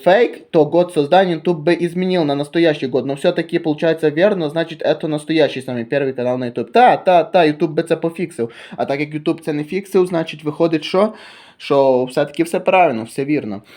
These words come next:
Е, "Віталій, про цей канал реально стало цікаво. Можливо, це один із засновників Ютуба, а зараз вони пропагують не-, неприємну для нас тему". Ну, дуже обідно.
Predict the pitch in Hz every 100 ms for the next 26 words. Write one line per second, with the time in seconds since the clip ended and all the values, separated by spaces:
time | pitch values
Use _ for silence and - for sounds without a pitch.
0 | - - 117 131 135 190 190 156 127 139
1 | 147 180 185 180 175 175 170 165 147 147
2 | 147 135 139 139 131 127 131 143 160 170
3 | 170 156 156 165 151 147 139 143 147 165
4 | 160 151 156 156 151 151 123 127 135 139
5 | 147 147 147 147 139 135 143 143 156 156
6 | 156 156 139 139 - 131 143 147 147 135
7 | 143 160 147 135 135 147 - 123 107 117
8 | 143 180 214 - - _ _ - - 135
9 | 151 139 127 120 127 135